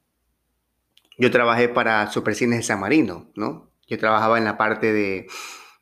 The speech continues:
de, de la boletería, trabajé en, en la parte de los, del bar, haciendo canguiles, ¿no? Todas esas cosas, me acuerdo. Yo, yo era el típico pelado que si te acercas ahí con tu,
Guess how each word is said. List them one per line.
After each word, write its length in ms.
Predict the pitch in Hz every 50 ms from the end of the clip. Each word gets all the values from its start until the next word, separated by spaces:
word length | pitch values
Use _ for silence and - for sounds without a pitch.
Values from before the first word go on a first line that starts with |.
| _ _
de, 720 | - - 107 104 101 98 95 92 92 87 85 82 - - _ _ _ _ _ _ _ _ _ _ _ _ _ _ _ _ _ _ _ _ _ _ _
de 120 | 110 107
la 120 | 104 104
boletería, 760 | 101 104 104 104 101 - 104 117 120 120 123 120 120 113 110
trabajé 480 | - - 98 98 95 95 110 107 104 104
en, 300 | 101 101 98 - - -
en 100 | - 101
la 120 | 98 95 -
parte 260 | 101 101 98 - 101
de 60 | 95
los, 320 | 92 92 90 87 - - _ - - - _ _ _
del 160 | 104 101 98
bar, 380 | 107 113 110 107 107 107 101 -
haciendo 360 | 95 98 - 104 98 101 98
canguiles, 640 | - 98 95 98 101 113 117 117 113 107 101 98 95
¿no? 180 | 107 107 104 -
Todas 220 | 117 117 117 -
esas 120 | 117 -
cosas, 280 | - - 113 104 - 104
me 100 | 101 101
acuerdo. 220 | 101 - 120 120
Yo, 120 | 123 135 135
yo 240 | 127 - 147 143 135
era 60 | 131
el 60 | 123
típico 360 | - 147 147 143 131 131 123
pelado 340 | 131 123 123 127 131 127 127
que 80 | 123 -
si 140 | - -
te 100 | 113 -
acercas 400 | 104 95 - 131 131 127 - 117
ahí 120 | 120 117 117
con 180 | - 117 110
tu, 240 | - 107 104 95 -